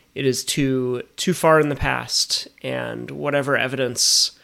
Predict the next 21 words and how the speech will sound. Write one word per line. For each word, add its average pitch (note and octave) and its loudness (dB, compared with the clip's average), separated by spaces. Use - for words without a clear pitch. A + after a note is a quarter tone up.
we C#3 -2
have C#3+ 2
today C3 0
is A#2+ -2
too C#3 -4
far B2+ -2
removed A#2 -6
from - -12
it. - -14
So D#3 4
it's - -4
important F#3+ 4
to F#3+ 2
note F3+ 8
that D#3 8
while D3+ 6
Girard C#3 2
takes - 0
inspiration D3 2
from C3 -4
this - 0